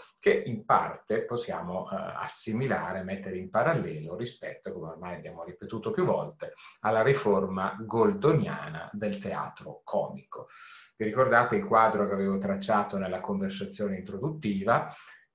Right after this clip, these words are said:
Il periodo, eh, cronologico di cui ci occupiamo prevalentemente oggi è costituito dai primi decenni del Settecento, diciamo pure dei primi trenta anni del Settecento, i primi cinquanta, la prima metà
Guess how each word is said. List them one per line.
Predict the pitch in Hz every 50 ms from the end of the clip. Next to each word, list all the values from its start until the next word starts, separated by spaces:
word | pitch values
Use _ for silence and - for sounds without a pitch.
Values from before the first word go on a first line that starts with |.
| _ _ _ _ _ _ _ _ _ _ _ _
Il | _ 151 147 143 139 135 131 127 - - - -
periodo, | - 120 117 127 151 147 123 110 98 101 98 92 95 - 110
eh, | 113 120 123 120 - - - -
cronologico | - 101 95 92 95 110 127 131 110 98 98 98 98 95 87
di | 87 90
cui | 92 113 110
ci | - - 98
occupiamo | - - 101 98 110 113 110 110 101 95 98 -
prevalentemente | - 120 120 113 107 107 104 104 101 - 110 110 117 107 104 - 170 151
oggi | 101 92 92 95 98 98 - - 131 135 -
è | - 110 110 113 - - - - - _ _ _ _
costituito | _ - 117 - - 131 127 - 127 117 113 -
dai | 110 - 98 98 -
primi | - 143 139 147 156 165 165 160 165 170 175 208 - 131
decenni | 123 143 143 143 - 117 101 95 92 90 95 95 95 95 98 - 113
del | 107 107 98 98 98 98
Settecento, | - - - 98 98 - - 101 - - 113 104 101 98 98 98 98 98 - 101 101 101 104 - - -
diciamo | - 104 - - 120 120 120 104 -
pure | - 139 135 120 110
dei | 101 98 -
primi | - 113 107 107 104
trenta | - 107 107 104 98 - - 104
anni | 104 104 101 101 104 101
del | 95 95
Settecento, | 92 - - 95 - - 104 - - 135 120 104 - -
i | - -
primi | 101 101 101 98
cinquanta, | - - 101 - - 113 101 95 -
la | - 107
prima | - 160 160 139 113
metà | 110 113 107 - 117 104 98 - -